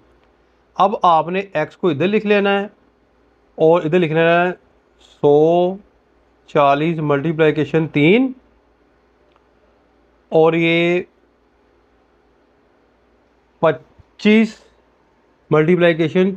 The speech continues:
चार। अब आप देखें कि इसको इसके साथ हम मल्टीप्लिकेशन करके देख लेते हैं। आ गया सौ, ये सौ इसके साथ कट गया और चालीस तिया हमारे पास आ गया एक सौ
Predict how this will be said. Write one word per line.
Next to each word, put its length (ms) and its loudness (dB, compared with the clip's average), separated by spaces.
चार। 440 0
अब 280 -2
आप 220 2
देखें 520 -4
कि 440 2
इसको 300 0
इसके 240 -2
साथ 400 0
हम 140 -6
मल्टीप्लिकेशन 760 -2
करके 340 0
देख 220 0
लेते 300 0
हैं। 280 -2
आ 60 -2
गया 200 0
सौ, 420 -2
ये 220 2
सौ 240 0
इसके 200 -2
साथ 220 0
कट 240 -2
गया 240 0
और 160 2
चालीस 400 0
तिया 300 0
हमारे 280 0
पास 380 0
आ 160 2
गया 200 -2
एक 180 -4
सौ 200 -2